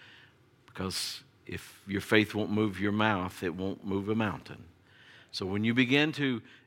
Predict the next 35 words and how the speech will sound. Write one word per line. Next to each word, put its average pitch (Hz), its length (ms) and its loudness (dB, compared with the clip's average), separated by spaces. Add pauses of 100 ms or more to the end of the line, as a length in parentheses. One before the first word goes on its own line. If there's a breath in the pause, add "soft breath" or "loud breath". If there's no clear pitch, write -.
(100)
act 143 280 2
on 143 120 0
the 131 80 -2
Word 127 180 0
of 117 120 -4
God, 110 380 0 (220 soft breath)
then 107 200 -4
that's 143 340 0
when 127 180 -4
Christ 123 520 0
begins 104 440 -6
to - 140 -10
dwell 98 760 -2
in 104 320 -2
your 98 240 -4
heart 95 360 -2
by 85 140 -2
faith. 87 300 -4
He 156 180 4
becomes 131 520 0
the 104 180 -2 (460 loud breath)
overcomer 123 680 0
within 120 540 0
you 101 220 0
that 101 180 0
is 95 120 -4
greater 107 460 0
than 101 340 -6
anything 113 480 -2
that's 98 240 -6
out 104 280 -2
here 98 260 -2
in 92 140 -4
the 90 80 -6
world. 92 400 -4